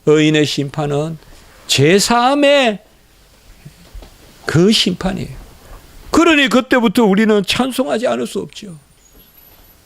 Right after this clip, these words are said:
그때부터 우리는 찬송하지 않을 수 없어요. 지금은 하나님이 우리를 얼마나 사해 주시고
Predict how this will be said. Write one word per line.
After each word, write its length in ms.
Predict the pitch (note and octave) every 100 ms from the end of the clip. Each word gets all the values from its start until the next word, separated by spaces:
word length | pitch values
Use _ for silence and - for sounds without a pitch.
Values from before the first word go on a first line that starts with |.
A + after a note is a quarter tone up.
| C#4+
그때부터 540 | - D4+ - D4+ D4+ C#4+
우리는 180 | C4+
찬송하지 560 | D4 - A3+ A#3+ A#3+ A#3
않을 200 | G#3+ A3
수 140 | -
없어요. 220 | E3+ - - _ _ _ _ - - - - - - - - - - - - - - - - -
지금은 400 | - C3+ C#3 C3
하나님이 460 | D3 C#3 C#3+ C#3
우리를 300 | C#3 C#3+ D3+
얼마나 720 | D3+ D3+ F3 G#3+ A3+ A#3 A#3+
사해 420 | A3 G#3 G#3+ A3+
주시고 640 | G#3 A3 - G#3+ G#3 G3 F3